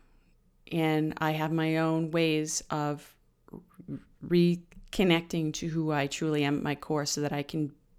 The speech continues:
remain effective. And I'm wondering if you could share how you reconnect to yourself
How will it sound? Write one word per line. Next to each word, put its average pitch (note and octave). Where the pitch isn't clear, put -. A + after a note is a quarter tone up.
remain D#3+
effective. D3+
And E3+
I'm E3+
wondering F3+
if F3
you F3+
could F3+
share E3
how F#3
you F3+
reconnect F3+
to F3+
yourself D#3+